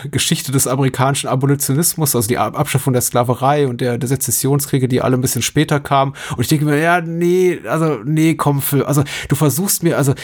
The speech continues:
der, der Film versucht der Geschichte, die er erzählt, die sicher wichtig ist, ein wichtiges Kapitel in der amerikanischen Geschichte, die auch vielleicht filmisch aufgearbeitet werden kann in einer dokumentarischen Form,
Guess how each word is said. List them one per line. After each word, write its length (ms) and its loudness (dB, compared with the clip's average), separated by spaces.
der, 100 -2
der 140 2
Film 300 0
versucht 340 -2
der 120 2
Geschichte, 500 -2
die 160 2
er 80 -4
erzählt, 480 0
die 60 -6
sicher 340 0
wichtig 340 -2
ist, 160 -2
ein 140 -2
wichtiges 340 0
Kapitel 360 -4
in 80 -2
der 80 -2
amerikanischen 560 -2
Geschichte, 280 -4
die 100 0
auch 120 0
vielleicht 240 0
filmisch 260 0
aufgearbeitet 720 0
werden 220 0
kann 240 0
in 100 -2
einer 220 2
dokumentarischen 840 0
Form, 360 0